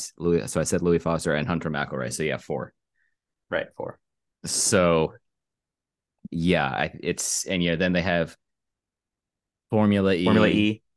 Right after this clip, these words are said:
Speaker 1: They have these, you know, their, their
Speaker 2: imsa
Speaker 1: name
Speaker 2: connection.
Speaker 1: is imsa connection, supercars in Australia. They have,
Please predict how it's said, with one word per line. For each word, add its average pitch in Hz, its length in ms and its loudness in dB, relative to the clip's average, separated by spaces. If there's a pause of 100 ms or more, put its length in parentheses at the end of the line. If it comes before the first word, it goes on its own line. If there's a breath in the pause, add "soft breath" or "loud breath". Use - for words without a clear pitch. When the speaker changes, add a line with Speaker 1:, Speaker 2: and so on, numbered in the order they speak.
(840)
Speaker 1:
They 87 100 0
have 85 360 -2
these, 85 480 -2
you 92 140 -4
know, 85 60 0
their, 85 240 2
their 85 120 2
Speaker 2:
imsa 85 40 0
Speaker 1:
name 90 180 2
Speaker 2:
connection. 95 460 -2 (520)
Speaker 1:
is 87 80 -4
imsa 92 200 -2
connection, 90 640 0
supercars 92 800 -2
in 90 80 -4
Australia. 85 720 0
They 82 180 -2
have, 82 240 -4